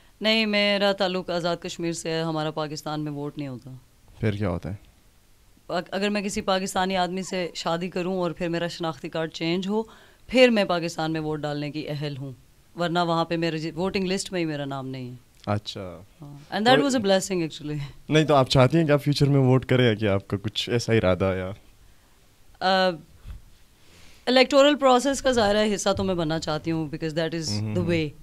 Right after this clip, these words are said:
Speaker 1: जिस के through जो है वो एक पब्लिक एंगेज करती है स्टेट मशीनरी के साथ। But when I think of कि किन लोगों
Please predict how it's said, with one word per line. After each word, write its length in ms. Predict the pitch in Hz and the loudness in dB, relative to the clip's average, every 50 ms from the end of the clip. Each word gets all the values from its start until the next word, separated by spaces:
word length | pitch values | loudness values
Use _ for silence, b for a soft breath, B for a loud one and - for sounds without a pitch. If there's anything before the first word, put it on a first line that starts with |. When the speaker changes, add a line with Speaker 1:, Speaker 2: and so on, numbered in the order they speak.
| - - - - 147 | -20 -20 -20 -14 -8
Speaker 1:
जिस 320 | 147 165 160 - - - | -8 -6 -6 -6 -8 -10
के 280 | - - 170 - 180 170 | -8 -8 -6 -6 -6 -6
through 220 | - - 170 160 | -6 -6 -6 -4
जो 140 | 151 160 160 | -4 -4 -2
है 80 | 160 | -2
वो 160 | 156 151 156 156 | -2 -2 -2 -2
एक 180 | 151 151 151 151 - | -2 -4 -4 -6 -6
पब्लिक 340 | 165 151 143 160 160 160 - | -6 -4 -4 -4 -6 -6 -6
एंगेज 360 | 170 165 156 160 160 156 - | -4 -4 -2 -2 -2 -4 -4
करती 280 | - 151 135 - 143 | -8 -10 -10 -8 -8
है 80 | 147 143 | -6 -6
स्टेट 360 | 143 - - 151 147 147 - - | -6 -8 -8 -8 -8 -8 -10 -10
मशीनरी 460 | 156 151 147 - - 151 147 139 147 143 | -8 -8 -8 -8 -6 -6 -6 -6 -8 -8
के 120 | 135 151 | -8 -8
साथ। 220 | - - 151 156 165 b b b b b b b b b b b b b b - | -8 -6 -6 -6 -6 b b b b b b b b b b b b b b 0
But 260 | 175 202 208 208 202 202 | 4 6 6 6 4 2
when 500 | - - - 202 190 208 214 208 208 202 | -2 -6 -4 -2 0 2 2 2 2 2
I 60 | 202 | 2
think 220 | - 269 294 294 269 | 4 4 6 6 6
of 200 | 233 202 185 - - - - - - - - | 6 6 4 2 -2 -12 -20 -20 -20 -10 -4
कि 460 | 185 180 175 170 175 170 165 160 160 147 - - - | -2 0 2 2 2 2 2 0 -2 -4 -8 -4 0
किन 140 | 226 226 | 2 4
लोगों 460 | 233 226 220 214 214 254 277 277 254 | 6 6 6 6 6 6 6 6 4